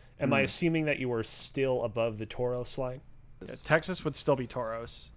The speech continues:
Speaker 3: I was actually
Speaker 1: Yeah.
Speaker 3: more interested in the other regionals that are more specific to, like, the southern U S, like, uh,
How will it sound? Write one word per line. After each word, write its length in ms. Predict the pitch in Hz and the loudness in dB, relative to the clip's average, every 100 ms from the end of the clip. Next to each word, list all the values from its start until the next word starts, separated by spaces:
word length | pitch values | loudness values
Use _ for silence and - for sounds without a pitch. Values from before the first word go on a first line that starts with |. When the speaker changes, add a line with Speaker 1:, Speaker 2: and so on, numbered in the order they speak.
| - - | -20 -10
Speaker 3:
I 120 | 143 160 | 4 6
was 120 | 170 | 10
actually 240 | 151 101 147 | 8 8 6
Speaker 1:
Yeah. 40 | |
Speaker 3:
more 140 | 143 | 6
interested 280 | 139 - 139 | 4 0 -4
in 60 | 131 | -4
the 120 | 127 | 2
other 180 | 143 147 | 6 6
regionals 500 | 131 131 131 127 123 | 4 -2 -2 -2 -2
that 100 | 131 | -4
are 60 | 127 | 0
more 200 | 131 123 | 0 -2
specific 480 | - 131 131 127 | -6 -6 -6 -8
to, 100 | - | -6
like, 160 | 123 120 | -8 -6
the 100 | 123 | -8
southern 400 | - 139 127 123 | 0 0 0 -2
U 160 | 127 127 | -4 0
S, 360 | 127 120 - | 0 0 -4
like, 340 | 131 123 120 - | -6 -6 -8 -6
uh, 340 | 117 110 104 | -6 -4 -6